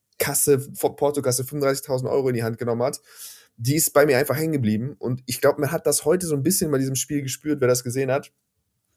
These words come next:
Ja, Mannschaften, wenn die, gerade wenn die einen Upset haben, springen alle auf und es sieht immer gut aus. Aber ich meinte so ein bisschen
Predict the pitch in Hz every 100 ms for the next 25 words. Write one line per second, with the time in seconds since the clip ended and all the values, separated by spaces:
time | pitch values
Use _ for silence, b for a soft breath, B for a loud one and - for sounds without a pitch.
0 | - b b b b b - 135 127 -
1 | 151 175 185 - 160 151 156 147 135 165
2 | 147 143 131 151 151 139 139 131 147 127
3 | 120 123 80 82 90 104 107 127 143 123
4 | 101 110 87 92 - 117 113 - 123 123
5 | 175 180 165 131 127 147 170 - 135